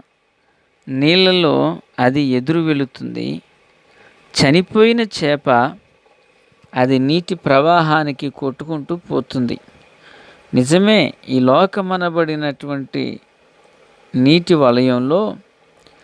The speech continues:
శ్రమ అనబడిన ఒరవడి మనకు ఎదురవుతూనే ఉంటుంది. బ్రతికుండిన చేప ఎదురు నిలిచినట్లుగా ఆధ్యాత్మికంగా ఆత్మలో బ్రతికి ఉండిన వారు,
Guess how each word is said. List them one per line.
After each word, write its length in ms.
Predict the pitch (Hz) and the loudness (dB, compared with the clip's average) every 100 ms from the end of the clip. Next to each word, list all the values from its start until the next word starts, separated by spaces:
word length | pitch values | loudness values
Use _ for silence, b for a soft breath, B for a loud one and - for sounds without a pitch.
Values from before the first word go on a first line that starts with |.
| b b _ | b b _
శ్రమ 480 | - - 135 143 190 | -6 2 4 4 4
అనబడిన 680 | 233 226 214 202 202 190 185 | 4 4 2 0 0 0 -2
ఒరవడి 640 | 156 143 143 175 180 160 | 0 2 4 4 4 0
మనకు 380 | 165 160 143 - | -4 -4 -6 -6
ఎదురవుతూనే 680 | 127 139 147 147 - 135 139 | -4 0 0 -2 -6 -6 -2
ఉంటుంది. 580 | 175 160 139 135 127 - _ _ _ _ _ _ _ B B B B - | -2 -4 -6 -8 -8 -14 _ _ _ _ _ _ _ B B B B 0
బ్రతికుండిన 680 | 131 135 202 196 226 220 208 | 2 2 0 0 -2 0 -2
చేప 560 | 190 - 139 139 151 147 135 131 | -4 -4 0 0 0 0 0 0
ఎదురు 420 | 131 131 156 180 | -4 -4 -4 -4
నిలిచినట్లుగా 1080 | 175 160 151 156 135 117 - 120 123 123 - _ _ _ _ B B B B B - | -4 -6 -8 -10 -8 -10 -12 -8 -6 -6 -10 _ _ _ _ B B B B B -2
ఆధ్యాత్మికంగా 1400 | 120 151 170 - 202 214 214 - 220 202 202 190 190 185 | 2 2 -2 -6 -2 -2 -4 -12 -12 -10 -10 -6 0 0
ఆత్మలో 760 | 175 151 165 _ 196 185 185 | 2 2 2 _ -2 2 2
బ్రతికి 560 | 151 147 135 170 185 170 | 2 0 0 -6 -4 -6
ఉండిన 300 | 170 151 139 | -4 -4 0
వారు, 400 | 123 117 - | 0 0 -2